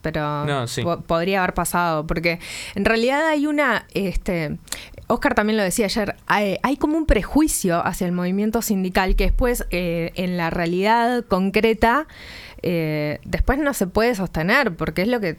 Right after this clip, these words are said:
Speaker 1: te decía, o sea,
Speaker 2: Sí.
Speaker 1: en términos reales, la mayoría de los sindicatos grandes, salvo por esto, o por ideología, o porque realmente no se logra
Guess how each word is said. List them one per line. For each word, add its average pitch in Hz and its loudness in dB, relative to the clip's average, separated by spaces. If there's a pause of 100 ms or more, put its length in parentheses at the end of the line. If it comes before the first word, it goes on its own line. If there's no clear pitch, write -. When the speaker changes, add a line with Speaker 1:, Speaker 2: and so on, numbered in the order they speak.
(140)
Speaker 1:
te - -2
decía, 180 0
o - -2
sea, 160 2
Speaker 2:
Sí. 123 -2
Speaker 1:
en 175 0
términos 233 2
reales, 240 2
la 208 2
mayoría 190 0
de 220 2
los 208 -2
sindicatos 208 0
grandes, 214 0
salvo 208 2 (380)
por 185 0
esto, 190 -2
o 175 -2
por 175 2
ideología, 180 0
o 160 -2
porque 156 -2
realmente 196 0
no 185 0
se 180 0
logra 180 0